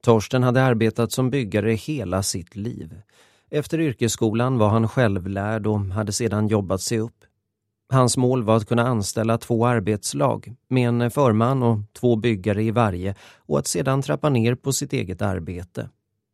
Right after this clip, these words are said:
Han var nästan där. Det ena laget var helt självgående och nu räckte det om han höll ett öga på det andra. Han hade haft otur med förmännen. Den första visade sig vara periodare. Han fungerade ypperligt under långa nyktra perioder, men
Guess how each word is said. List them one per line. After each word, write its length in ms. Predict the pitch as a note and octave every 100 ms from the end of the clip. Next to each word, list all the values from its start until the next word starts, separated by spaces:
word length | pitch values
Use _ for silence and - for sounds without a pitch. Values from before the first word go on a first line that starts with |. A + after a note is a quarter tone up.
| _ _ _ _
Han 240 | A#2+ A#2 G#2
var 180 | G2+
nästan 680 | G#2 G#2+ - - A2+ G#2+ G#2+
där. 300 | G2 G#2+ A2+ _ _ _
Det 120 | A#2+
ena 220 | A#2 A2 A2+
laget 460 | A2 A2 A2+ G2+
var 80 | A#2
helt 260 | A2 A2 G#2+
självgående 840 | A#2+ G#2 G2+ G#2+ A2 A#2 A2+ A2+
och 240 | B2 B2
nu 240 | G#2+ C#3 D3
räckte 320 | C3+ - B2
det 60 |
om 100 | B2+
han 120 | C3 C3
höll 240 | A2+ A2+
ett 140 | A2+
öga 520 | - C#3 F#2+ F2 G2 G2
på 180 | A2+
det 120 | G#2 G#2
andra. 640 | F2+ E2+ E2+ F#2+ G2+ G#2 _ _ _ _ _ _
Han 160 | A#2+ A2
hade 160 | G#2+
haft 160 | A2+ -
otur 500 | C3+ G2 - C#3+ A2
med 180 | A2 A2
förmännen. 640 | C3 A#2 C3+ F2+ E2 E2 - - _ _ _ _
Den 240 | C#3+ D3
första 300 | D3+ D#3 D#3
visade 400 | D#3 D3 C#3+ C3+
sig 160 | - C#3
vara 260 | B2+ A2
periodare. 840 | G#2 A#2 A#2+ A2+ F#2 F#2 G#2 A#2+ F#2+
Han 340 | A2 A2+ A2+ A2
fungerade 560 | A#2+ G#2 G2+ G#2+ G#2+
ypperligt 640 | A2+ - G#2 G2+ B2 -
under 220 | B2+ A#2+ A#2
långa 360 | C3 B2 A2+
nyktra 380 | B2 A#2+ - A#2+
perioder, 500 | B2+ B2+ A#2 A#2 B2+
men 260 | C#3 C#3+